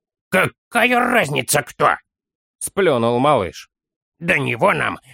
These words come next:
пока не добраться, а дальше видно будет. Что-то отвык я надолго вперёд заглядывать. Нам бы теперь ноги из Харада унести, и то ладно». «Унесём», заверил его Рагнур.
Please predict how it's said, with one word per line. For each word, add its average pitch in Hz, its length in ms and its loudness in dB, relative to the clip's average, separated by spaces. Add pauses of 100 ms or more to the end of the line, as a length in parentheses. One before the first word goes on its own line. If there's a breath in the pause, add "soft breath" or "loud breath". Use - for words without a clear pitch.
пока 170 280 0
не 185 140 -4
добраться, 90 760 -2 (200)
а 202 120 -4
дальше 180 420 -2
видно 131 420 -2
будет. 76 400 -4 (260 loud breath)
Что-то 160 680 -2
отвык 147 560 0
я 127 280 0
надолго 131 640 0
вперёд 143 580 -4
заглядывать. 87 760 -4 (260 loud breath)
Нам 170 240 0
бы 160 100 -2
теперь 156 380 -2
ноги 165 260 0
из 101 140 -4
Харада 87 440 -2
унести, 101 520 -2 (160 loud breath)
и 185 140 0
то 110 240 0
ладно». 101 460 -4 (560)
«Унесём», 151 680 0 (580)
заверил 143 640 0
его 117 320 2
Рагнур. 90 480 -2